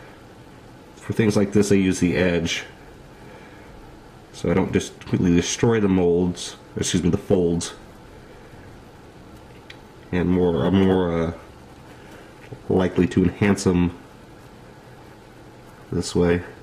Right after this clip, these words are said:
There's a little chunk there. Let's use the flat side.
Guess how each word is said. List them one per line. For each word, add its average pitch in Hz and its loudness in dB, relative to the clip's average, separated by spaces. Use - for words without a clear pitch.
There's - -4
a - -6
little 80 -2
chunk - -4
there. 87 2
Let's - -4
use - -10
the - -12
flat 92 -6
side. 90 -2